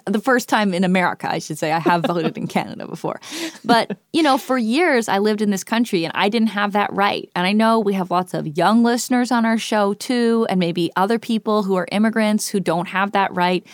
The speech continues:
It doesn't mean you can't get involved. You can actually still donate, even if you're not a citizen. You can volunteer, too. So there is still so much you can do, whether you're young or you don't have the right to vote yet for another reason.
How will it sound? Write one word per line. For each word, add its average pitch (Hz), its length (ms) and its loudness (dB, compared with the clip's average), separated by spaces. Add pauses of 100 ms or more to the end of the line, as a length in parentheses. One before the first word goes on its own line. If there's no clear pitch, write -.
(220)
It 196 180 -2
doesn't 233 420 2
mean 196 300 4
you 190 100 0
can't 175 300 -4
get - 160 -4
involved. 156 520 -4 (280)
You 285 100 2
can 370 120 0
actually 370 240 2
still 285 220 0
donate, 202 640 2
even 254 260 4
if 254 160 0
you're 220 120 4
not 208 180 4
a 185 40 -2
citizen. - 480 -4 (400)
You 226 120 4
can 320 200 4
volunteer, 294 600 4
too. - 340 0 (400)
So - 180 0
there 359 200 2
is 427 80 -4
still 320 380 2
so 254 360 2
much 254 220 2
you 240 60 0
can 214 160 4
do, 196 240 4
whether 165 280 -2
you're 156 220 -4
young 269 580 2
or 190 60 -2
you 175 140 0
don't 175 160 -6
have 233 300 0
the 240 120 2
right 240 200 2
to - 80 -8
vote 226 260 0
yet 220 240 0
for 165 180 -4
another 220 320 0
reason. 220 480 2